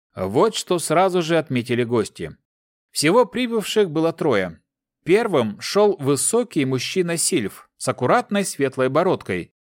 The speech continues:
пиковый небесный монарх и мастер семи средних звезд.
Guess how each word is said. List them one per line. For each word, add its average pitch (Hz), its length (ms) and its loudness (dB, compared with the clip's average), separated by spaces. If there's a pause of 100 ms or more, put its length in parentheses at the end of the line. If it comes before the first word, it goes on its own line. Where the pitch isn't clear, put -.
(140)
пиковый 143 480 0
небесный 113 580 -2
монарх 123 680 0
и 123 140 -2
мастер 175 540 0
семи 127 360 -2
средних 104 500 -2
звезд. 110 440 -4